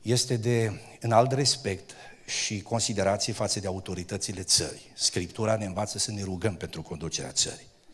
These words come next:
În același timp însă, să nu uităm că natura bisericii presupune, uh, deschidere față de oamenii defavorizați, față de oamenii bolnavi. Când în trecut au fost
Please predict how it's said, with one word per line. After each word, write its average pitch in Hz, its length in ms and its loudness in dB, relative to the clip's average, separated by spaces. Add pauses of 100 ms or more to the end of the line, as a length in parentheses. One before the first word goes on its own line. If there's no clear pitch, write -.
(1120)
În 90 120 -4
același 143 400 0
timp - 280 -4
însă, - 280 -4 (280)
să - 220 2
nu 92 120 -2
uităm 127 360 0
că 117 100 -4
natura 95 760 2 (160)
bisericii - 720 2 (520)
presupune, 131 760 0 (960)
uh, 92 340 0 (180)
deschidere 107 880 6
față 110 300 0
de 92 100 -4
oamenii 104 680 4
defavorizați, 117 800 2 (360)
față - 280 -2
de 92 120 -2
oamenii 104 300 2
bolnavi. 92 560 -2 (800)
Când 117 140 8
în 123 140 6
trecut 131 800 4
au 107 160 8
fost - 360 2